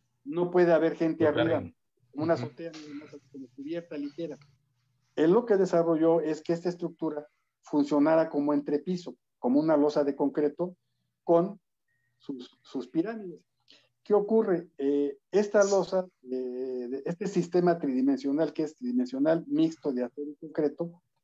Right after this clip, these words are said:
Speaker 3: Ajá.
Speaker 1: lo desarrolló con acero estructural que va soldado. Acero estructural, te hablo de perfiles estructurales, porque
Speaker 2: Ajá.
Speaker 1: hay muchas estructuras tridimensionales que se hacen y que se venden,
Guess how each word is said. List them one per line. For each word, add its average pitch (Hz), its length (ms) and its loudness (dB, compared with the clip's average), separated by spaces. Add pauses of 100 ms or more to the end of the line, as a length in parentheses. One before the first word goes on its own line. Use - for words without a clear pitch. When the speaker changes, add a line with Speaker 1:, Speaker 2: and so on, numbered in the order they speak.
Speaker 3:
Ajá. 131 220 -4
Speaker 1:
lo 143 80 6
desarrolló 143 580 -4
con 165 160 0
acero 165 320 2
estructural 135 800 -2 (840)
que 127 100 -2
va 135 140 -6
soldado. 156 500 -10 (200)
Acero 190 260 2
estructural, 175 560 0
te 170 80 2
hablo 165 180 2
de 143 140 -8
perfiles 147 680 -2
estructurales, 170 800 0 (440)
porque 131 220 2
Speaker 2:
Ajá. - 20 6
Speaker 1:
hay 180 80 8
muchas 190 400 -2
estructuras 175 500 -4
tridimensionales 147 800 2
que 127 120 -6
se 143 180 0
hacen 143 280 0
y 120 60 -14
que - 80 -20
se 143 140 -4
venden, 143 360 -4